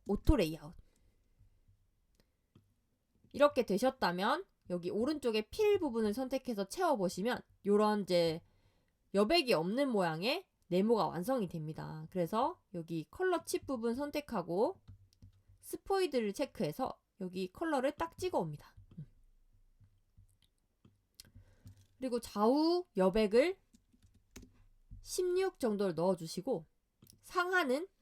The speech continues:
이십사. 어, 이십사 너무 많다. 팔 정도 넣어줄게요. 음. 일단은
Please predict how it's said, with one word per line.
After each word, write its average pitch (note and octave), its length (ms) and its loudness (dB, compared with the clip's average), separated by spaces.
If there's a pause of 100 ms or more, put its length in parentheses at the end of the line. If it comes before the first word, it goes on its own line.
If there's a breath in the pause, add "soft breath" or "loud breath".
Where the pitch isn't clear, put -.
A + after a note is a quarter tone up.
(1200)
이십사. A3+ 540 -2 (500)
어, G3+ 160 0
이십사 F#3 340 -4
너무 E3+ 180 -4
많다. D3+ 400 -12 (2250 loud breath)
팔 G4+ 260 4
정도 G#3 260 0
넣어줄게요. D#3+ 500 -4 (220)
음. D3 120 -6 (480)
일단은 C#4 520 2